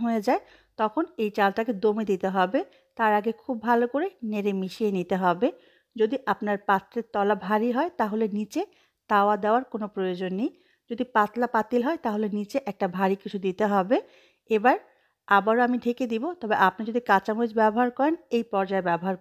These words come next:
করবেন। আবার আমি ঢেকে দিব আর চুলা আঁচটা একেবারে কমিয়ে দিব। চুলা আঁচটা একেবারে কমিয়ে আমি দমে রাখবো দশ থেকে পনেরো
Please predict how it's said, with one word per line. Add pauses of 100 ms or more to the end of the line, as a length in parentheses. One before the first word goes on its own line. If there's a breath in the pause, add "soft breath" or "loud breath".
করবেন। (540 soft breath)
আবার (100)
আমি
ঢেকে
দিব (200)
আর (100)
চুলা
আঁচটা (240)
একেবারে (120)
কমিয়ে
দিব। (540 soft breath)
চুলা
আঁচটা (180)
একেবারে (180)
কমিয়ে (100)
আমি (100)
দমে
রাখবো (260)
দশ (120)
থেকে (520)
পনেরো